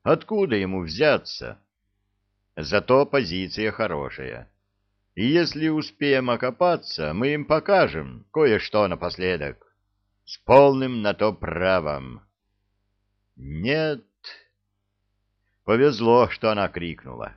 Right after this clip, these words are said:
Если бы не этот крик, ничегошеньки я бы сделать не успел.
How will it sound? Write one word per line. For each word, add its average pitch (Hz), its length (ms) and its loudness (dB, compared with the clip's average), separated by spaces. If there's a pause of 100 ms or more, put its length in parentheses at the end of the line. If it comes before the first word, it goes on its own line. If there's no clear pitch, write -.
(680)
Если 143 400 6
бы 135 120 2
не 135 80 0
этот 127 300 0
крик, 147 420 -4
ничегошеньки 123 840 -2
я 110 180 0
бы 95 120 -2
сделать 87 520 -4
не 80 120 -8
успел. 76 460 -10